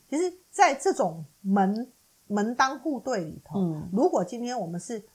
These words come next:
Speaker 1: 女低男高的话，
Speaker 2: 对。
Speaker 1: 你就看到其实，呃，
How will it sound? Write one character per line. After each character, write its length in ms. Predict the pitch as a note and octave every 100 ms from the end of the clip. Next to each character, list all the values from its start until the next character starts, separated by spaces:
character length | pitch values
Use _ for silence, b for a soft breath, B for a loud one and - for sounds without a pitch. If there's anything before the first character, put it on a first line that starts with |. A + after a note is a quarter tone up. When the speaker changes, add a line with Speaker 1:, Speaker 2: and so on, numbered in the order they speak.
| -
Speaker 1:
女 220 | F3+ D#3+ -
低 160 | G#3+
男 280 | G#3+ D#3 E3+ -
高 240 | F3+ E3+
的 100 | D#3
话， 220 | D3 F3+
Speaker 2:
对。 320 | F#3+ E3+ D#3 E3+
Speaker 1:
你 80 |
就 80 | A#3
看 140 | - F#4
到 100 | F4
其 120 | C#4
实， 160 | B3 D4 b b -
呃， 340 | G#3 F#3+ F#3+